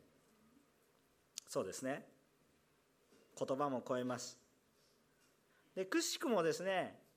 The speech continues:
感謝なことに、私たちの教会は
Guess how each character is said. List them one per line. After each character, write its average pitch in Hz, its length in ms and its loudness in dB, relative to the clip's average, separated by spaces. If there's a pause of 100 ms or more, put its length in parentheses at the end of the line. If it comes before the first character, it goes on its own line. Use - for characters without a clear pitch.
(600)
感 254 240 2
謝 254 140 4
な 190 100 4
こ 170 120 2
と 165 120 2
に、 160 380 -2 (680)
私 214 380 0
た 233 100 4
ち 196 140 -4
の 170 200 2
教 170 200 4
会 165 240 2
は 175 300 2